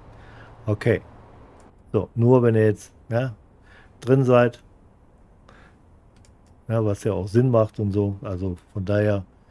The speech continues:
ist das ja auch so eine feine Sache, finde ich. Ja,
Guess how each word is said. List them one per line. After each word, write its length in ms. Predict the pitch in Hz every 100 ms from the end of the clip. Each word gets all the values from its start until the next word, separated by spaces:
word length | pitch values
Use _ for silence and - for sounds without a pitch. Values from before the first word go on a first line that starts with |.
| _ _ _ _ _ _ _ _
ist 160 | 117 -
das 140 | 101
ja 80 | 104
auch 80 | 90
so 180 | 104 101
eine 300 | 98 92 90 _
feine 300 | 120 110 98
Sache, 460 | 120 131 165 156 - _ _
finde 260 | 143 147 156
ich. 420 | 170 202 - - _ _ _ _ _ _ _ _ _ _ _ -
Ja, 240 | 123 135